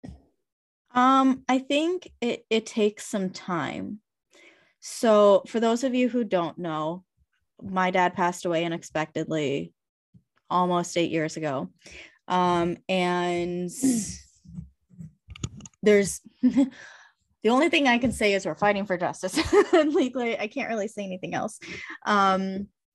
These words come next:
Speaker 1: and so I don't think I'm even supposed to say that, but it, I mean, if you look it up, you can see it. So, but it, so people say, "Oh my God, it's been almost eight years. Get over it." Da, da, da. But one,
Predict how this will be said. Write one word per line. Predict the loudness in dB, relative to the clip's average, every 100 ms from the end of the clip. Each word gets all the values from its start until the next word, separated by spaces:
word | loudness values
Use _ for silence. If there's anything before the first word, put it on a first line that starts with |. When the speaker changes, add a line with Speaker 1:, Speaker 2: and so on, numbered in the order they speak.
| -8 -8 -8 -4
Speaker 1:
and | 0 2 0 -2
so | 2 4
I | 4 4
don't | 0
think | -2 -4
I'm |
even | -4 -6
supposed | -6 -6 -2
to | -2
say |
that, | 0 -4 -4
but | -4 -4 -6
it, | -8
I | -6
mean, | -6
if | -8 -6
you |
look | -6 -8
it | -8
up, | -10 -10
you | -12
can | -12
see | -6 -4
it. | -6 -8
So, | -6 -6 -6 -14 -20 -20 -20 -20 -20 _ _ -6
but | 2 2 2 0
it, | -2 -2 _ -12 -8
so | -2 0
people | 0 0 0
say, | 2 2
"Oh | 2 -2
my | -2 -2
God, | 0 2 0
it's | -2
been | -6 -4
almost | -4 -2 -2 -6
eight | -6
years. | -6 -6 -6
Get | -4 -2
over | 0 0
it." | -2 -4
Da, | -4
da, | -2 -2 -2
da. | -2 -4 -8 -2
But | 0 0 -2 _ _ _ -4
one, | 0 4 4 4 2 -2